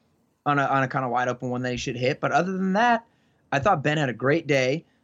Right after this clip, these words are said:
Like I said last week, he wasn't as bad as the stats showed. He was moving the ball, um, and, but he was definitely much better this week,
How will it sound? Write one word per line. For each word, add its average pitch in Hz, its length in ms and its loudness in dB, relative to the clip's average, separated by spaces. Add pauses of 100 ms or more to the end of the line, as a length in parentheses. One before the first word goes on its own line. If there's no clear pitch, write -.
(100)
Like 143 240 0
I 170 80 0
said 156 320 -2
last 147 280 -4
week, 190 300 -2
he 135 100 -4
wasn't 143 340 0
as 147 100 0
bad 131 340 2
as 135 100 -4
the 123 100 -10
stats 135 420 -2
showed. 127 500 -2
He 135 120 -2
was 120 120 -2
moving 135 300 0
the 127 60 2
ball, 127 460 2 (420)
um, 117 560 2 (220)
and, 120 220 -8
but 127 140 0
he 127 80 4
was 120 120 0
definitely 135 460 0
much 117 220 -4
better 117 180 0
this 113 240 -4
week, 107 160 -4